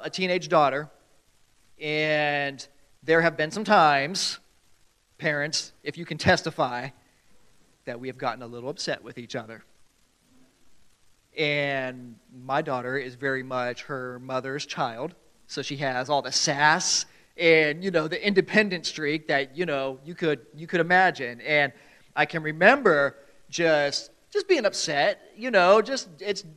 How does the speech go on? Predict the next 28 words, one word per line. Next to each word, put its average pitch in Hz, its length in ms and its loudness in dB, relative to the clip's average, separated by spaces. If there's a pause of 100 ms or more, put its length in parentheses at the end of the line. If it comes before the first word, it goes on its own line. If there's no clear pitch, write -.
(100)
just 208 320 0
dad 185 320 4
stuff, 180 380 0
nothing, 185 440 2
nothing 190 240 -6
crazy, 208 400 0
just 208 200 -10
dad 214 240 4
stuff, 214 240 2
and 170 80 -10
me 185 100 -6
being 240 280 -6
mad. 185 420 0 (360)
And, 180 220 2
uh, 165 300 4 (120)
how 202 100 -6
many 269 180 0
of 233 80 -2
us 208 140 0
know 233 200 4
that, 175 380 2
uh, 165 220 2
kids 214 300 -2
got 190 160 0
the 175 60 -10
best 196 240 2
comebacks 175 480 0
today 123 380 -6